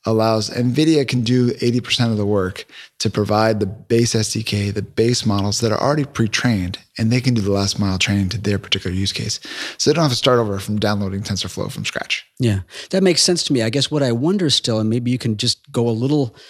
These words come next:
Speaker 2: one layer lower in the technology. I know you have a Clara stack for medical. There's an Isaac stack for robotics. There's a Metropolis stack for smart cities and, and, and several of these.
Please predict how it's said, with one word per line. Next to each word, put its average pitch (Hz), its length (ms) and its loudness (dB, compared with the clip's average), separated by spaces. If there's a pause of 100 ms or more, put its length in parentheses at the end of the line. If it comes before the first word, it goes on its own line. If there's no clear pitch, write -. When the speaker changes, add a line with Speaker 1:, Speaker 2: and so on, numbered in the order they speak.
(220)
Speaker 2:
one 147 200 2
layer 131 360 2
lower 120 360 0
in 110 60 0
the 104 100 -2
technology. 117 720 0
I 98 100 -2
know 107 320 0 (220)
you 104 100 -2
have 104 240 -2 (180)
a 104 60 -10
Clara 135 640 0 (180)
stack 113 680 -2
for 117 260 -4
medical. 107 680 0 (380)
There's 101 180 0
an 95 180 -4
Isaac 120 440 0
stack 113 380 -2
for 113 140 -8
robotics. 101 600 -2
There's 98 160 -4
a 98 180 -4
Metropolis 107 680 -6
stack 113 260 -6
for - 80 -10
smart 113 320 -2
cities 110 400 0
and, 113 200 -2
and, 117 200 -6
and 123 140 0
several 202 320 0
of 101 100 -2
these. 101 240 -2